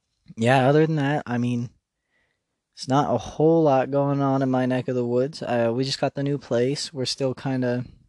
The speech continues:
settling everything in. Um, so far, the spiders haven't been as bad as that one day. Um,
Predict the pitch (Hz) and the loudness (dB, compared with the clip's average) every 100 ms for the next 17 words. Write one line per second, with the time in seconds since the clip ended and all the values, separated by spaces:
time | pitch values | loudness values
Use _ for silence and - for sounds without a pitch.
0 | - - 139 135 135 135 135 131 131 135 | -14 0 2 2 2 0 0 0 -2 -2
1 | 127 123 135 151 - - 127 120 110 107 | -2 -2 -2 -6 -10 -6 -2 -2 -2 -4
2 | 107 - _ _ _ _ _ _ _ _ | -6 -8 _ _ _ _ _ _ _ _
3 | _ _ - - 180 - 202 208 214 196 | _ _ -6 2 2 2 2 4 4 2
4 | 165 - 165 170 165 165 160 156 156 139 | 0 0 2 2 2 2 0 0 -2 0
5 | 147 151 156 131 131 127 127 139 147 143 | 0 2 2 0 0 0 -2 -2 -2 -2
6 | 131 131 135 143 - _ - 139 131 120 | -2 0 -2 -4 -12 _ -10 -6 -4 -6
7 | 127 | -10